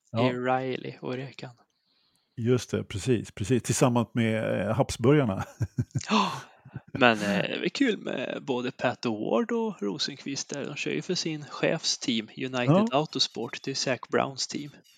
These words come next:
Speaker 1: Ja, ja, men, ja, men pre-, exakt, det är sk-, precis. Scott McLaughlin där också i, i, eh, i en, eh, Tower Motorsport. Så att
Speaker 2: Men det är ju bra, häftiga namn med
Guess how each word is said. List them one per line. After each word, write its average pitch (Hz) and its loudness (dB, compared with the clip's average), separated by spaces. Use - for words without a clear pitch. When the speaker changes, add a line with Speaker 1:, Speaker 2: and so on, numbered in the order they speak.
Speaker 1:
Ja, 185 8
ja, 175 12
men, 196 10
ja, 190 12
men 175 8
pre-, 165 6
exakt, 165 4
det 156 2
är 156 4
sk-, - -2
precis. 151 0
Scott - 0
McLaughlin 156 4
där 98 2
också 107 -2
i, 113 -2
i, 120 -6
eh, 123 -8
i 113 0
en, 113 2
eh, 107 -2
Tower 120 10
Motorsport. - -2
Så 127 12
att - 6
Speaker 2:
Men - -8
det - 2
är 190 8
ju 165 8
bra, 127 4
häftiga 156 -2
namn 143 -8
med 135 -6